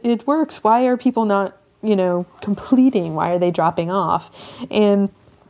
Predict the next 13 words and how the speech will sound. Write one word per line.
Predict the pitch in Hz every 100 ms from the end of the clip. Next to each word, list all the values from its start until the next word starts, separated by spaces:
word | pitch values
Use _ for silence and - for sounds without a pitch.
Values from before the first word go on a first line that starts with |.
| - -
what | 240 233
we | 247
found | 247 285 339 269
is | 208
that | 190 190 185 - - _ _ _ _ _ _ _ -
it | 220
was | 233
so | - - - 349 440
frictionless | - 190 - 175 170 175 - - - -
that | 208 196 190 - -
people | 254 254 254 240
didn't | 190 226 208 -
trust | - - 269 - - - -